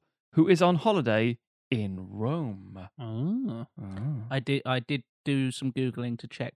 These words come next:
Speaker 3: when Instagram <laughs> came
Speaker 1: No,
Speaker 3: out.
Speaker 1: no, no, that makes sense. That
Speaker 3: <laughs> Right.
Speaker 1: makes sense. Yeah.
Speaker 3: Yep. Carrie returns to her old apartment, grabs some clothes, and hails a cab to the airport. Big attempts to call her several times, and she eventually answers, telling him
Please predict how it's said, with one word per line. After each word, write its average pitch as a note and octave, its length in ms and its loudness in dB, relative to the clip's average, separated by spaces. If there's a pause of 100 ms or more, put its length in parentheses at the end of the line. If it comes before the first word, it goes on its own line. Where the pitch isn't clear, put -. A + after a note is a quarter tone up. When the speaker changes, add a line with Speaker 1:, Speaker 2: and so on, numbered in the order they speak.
Speaker 3:
when A#2 260 -2
Instagram B2 680 -2
<laughs> - 40 -8
came C#3+ 180 4
Speaker 1:
No, G3 80 8
Speaker 3:
out. F#3+ 80 8
Speaker 1:
no, G3+ 80 8
no, F#3 120 8
that F3 140 8
makes E3 140 6
sense. D#3+ 140 6
That C#3 60 4
Speaker 3:
<laughs> - 20 8
Right. C3 60 6
Speaker 1:
makes C#3 140 0
sense. B2+ 320 -2
Yeah. - 140 -4
Speaker 3:
Yep. A2+ 100 -6 (800)
Carrie F#3+ 240 4
returns C#3+ 420 2
to B2+ 80 -4
her B2+ 140 -2
old D3+ 200 2
apartment, B2+ 540 0 (160)
grabs C3+ 280 2
some E3 140 0
clothes, B2 420 -2
and B2 120 -8
hails B2 340 -6
a C3+ 60 -6
cab A#2+ 380 -8
to B2 80 -12
the G#2 160 -14
airport. B2+ 600 -4 (540)
Big D3+ 220 4
attempts C#3+ 320 0
to B2+ 80 -8
call C#3 220 0
her B2 60 -2
several C#3+ 340 -2
times, B2 500 -2
and B2 100 -10
she C3 100 -6
eventually B2 400 -4
answers, B2 500 -4 (360)
telling C#3+ 260 0
him B2 220 -2